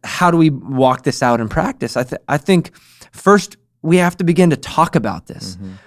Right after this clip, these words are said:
Speaker 1: We have to notice it as we're reading the scriptures. It's just simple things. Underline miraculous things that happen, Old and New Testament. It's all over the place. And you'll begin to be overwhelmed with the amount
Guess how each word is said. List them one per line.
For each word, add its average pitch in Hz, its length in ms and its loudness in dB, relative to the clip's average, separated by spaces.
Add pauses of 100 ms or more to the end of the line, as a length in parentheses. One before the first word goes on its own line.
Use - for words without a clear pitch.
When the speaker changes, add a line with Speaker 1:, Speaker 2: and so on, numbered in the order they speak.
(100)
Speaker 1:
We 160 100 4
have 180 240 2
to 156 100 0
notice 135 640 2
it 123 120 -4
as 151 180 0
we're 208 100 6
reading 151 460 4
the 139 40 0
scriptures. - 680 -8
It's 123 120 -8
just - 180 -4
simple 170 300 0
things. - 380 -6 (380)
Underline 156 680 4
miraculous 127 720 -2
things 120 220 -4
that 117 100 -4
happen, 110 400 -6
Old 147 220 2
and 135 100 2
New 131 80 0
Testament. 120 460 -8
It's 131 140 -6
all 139 200 2
over 131 120 0
the 123 60 0
place. 113 300 -6 (420)
And 143 140 2
you'll 165 140 6
begin 160 600 2
to 165 60 0
be 143 140 2 (100)
overwhelmed 160 1080 4
with 135 220 -2
the 151 260 -2
amount 131 640 0